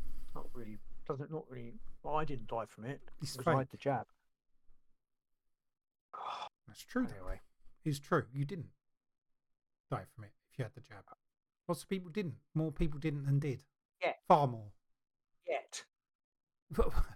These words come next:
Speaker 2: Yeah, well.
Speaker 1: Yet. Right. Next story. Cult-owned Elon Musk confident brain chip company Neuralink can begin human trials in six months.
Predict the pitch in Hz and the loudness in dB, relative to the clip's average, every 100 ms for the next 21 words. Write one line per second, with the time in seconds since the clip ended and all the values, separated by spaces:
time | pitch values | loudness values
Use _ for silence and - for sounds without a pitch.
0 | - - 135 98 101 101 - - 131 - | -10 -4 -4 -6 -14 -12 -6 -2 -2 -4
1 | _ - - _ _ _ _ _ _ _ | _ -20 -20 _ _ _ _ _ _ _
2 | _ _ - 160 120 _ _ _ _ _ | _ _ 4 4 4 _ _ _ _ _
3 | _ - 190 190 180 - - _ - - | _ -2 4 4 2 -6 -14 _ -20 -12
4 | 113 117 117 113 117 _ _ - _ _ | -8 -6 -8 -12 -14 _ _ -20 _ _
5 | _ _ _ _ _ _ _ _ - - | _ _ _ _ _ _ _ _ -14 -10
6 | - - 175 180 - - - 156 147 143 | -2 6 10 8 8 0 2 4 2 -2
7 | - 151 143 139 131 143 - - - - | 0 2 2 2 4 2 2 -6 -10 -12
8 | _ - 156 143 - 117 101 - 127 143 | _ 0 0 -2 -8 -8 -8 -2 -2 -2
9 | 135 - 110 - - 107 104 104 110 131 | -6 -8 -8 -8 -8 -8 -10 -10 -6 0
10 | 135 117 104 107 - - 123 117 - 127 | 0 0 -4 -12 -14 -10 -10 -10 -10 -8
11 | 120 110 - - 117 110 107 110 120 127 | -8 -12 -18 -12 -12 -10 -12 -4 -4 -4
12 | 101 101 110 - 110 131 - _ | -8 -16 -16 -12 -6 -6 -8 _